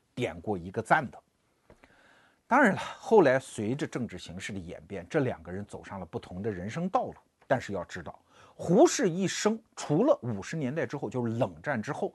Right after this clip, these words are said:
他说过共产党的坏话，在四九年之前，没有任何一句有据可查的胡适的反共言论，那是没有说过的。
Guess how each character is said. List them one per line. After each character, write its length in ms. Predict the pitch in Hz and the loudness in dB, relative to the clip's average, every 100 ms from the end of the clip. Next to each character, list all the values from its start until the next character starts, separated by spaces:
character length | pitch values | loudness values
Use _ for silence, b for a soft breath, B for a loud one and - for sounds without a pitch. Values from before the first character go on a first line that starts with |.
| b b | b b
他 100 | 110 | -6
说 280 | - 135 131 | 0 2 2
过 120 | 113 | 0
共 220 | - 120 | -4 -8
产 180 | - 107 | -4 -4
党 160 | 95 | -6
的 60 | 69 | -10
坏 180 | - 95 | -10 -10
话， 180 | - - b b b b | -8 -12 b b b b
在 240 | - 233 139 | 6 8 8
四 340 | - - 330 | 2 -4 -2
九 220 | - 107 82 | -2 -6 -8
年 180 | 78 87 | -12 -8
之 140 | 127 | -6
前， 280 | 123 - 85 - b | -8 -10 -14 -16 b
没 420 | - 151 156 240 | -2 2 4 4
有 220 | 214 123 104 | 2 -2 -2
任 300 | 170 370 247 | 4 4 4
何 260 | - 87 | -2 -8
一 220 | 85 87 | -10 -10
句 220 | 101 - 107 | -10 -8 -6
有 260 | 117 104 87 | -4 -4 -6
据 180 | - 156 | -4 -4
可 260 | - - 80 | -4 -12 -12
查 240 | - 85 | -6 -6
的 120 | 90 - | -6 -14
胡 320 | - - 101 | -18 -12 -8
适 260 | 127 - 113 | -6 -6 -6
的 160 | - - _ | -10 -18 _
反 340 | - - 98 92 | -10 -2 -2 -2
共 200 | 85 101 | -8 -8
言 200 | 80 87 | -8 -12
论， 140 | 80 80 _ - | -14 -18 _ -4
那 280 | 139 135 107 | 4 4 4
是 140 | - | -2
没 120 | 87 | -10
有 100 | 87 | -10
说 160 | - - | -14 -14
过 180 | 73 | -14
的。 80 | - | -16